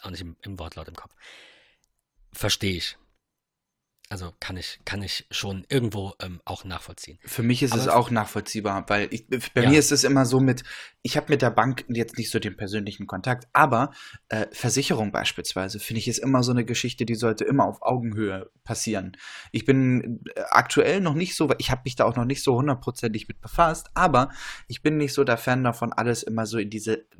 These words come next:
Speaker 2: hundert Prozent digitale Welt einfließen zu lassen. Ja, ich lebe sehr digital, ich mach da auch sehr viel, aber für mich ist es nach wie vor immer noch so ein bisschen, was Versicherung angeht beispielsweise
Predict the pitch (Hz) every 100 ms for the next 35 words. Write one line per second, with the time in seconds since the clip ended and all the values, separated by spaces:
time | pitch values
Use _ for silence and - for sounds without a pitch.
0 | 101 - 147 127 - 120 120 104 110 113
1 | 110 104 101 104 101 - 113 - 101 -
2 | - - - - 95 98 120 202 - -
3 | - 117 127 147 143 143 147 156 - 156
4 | 117 113 117 - - 131 143 135 147 -
5 | 120 117 107 151 - - - - - -
6 | 123 143 143 131 131 131 127 123 127 123
7 | 127 127 123 - 113 120 - 113 - 82
8 | 107 110 - 107 214 220 117 95 101 104
9 | 104 101 104 - - - 104 107 139 202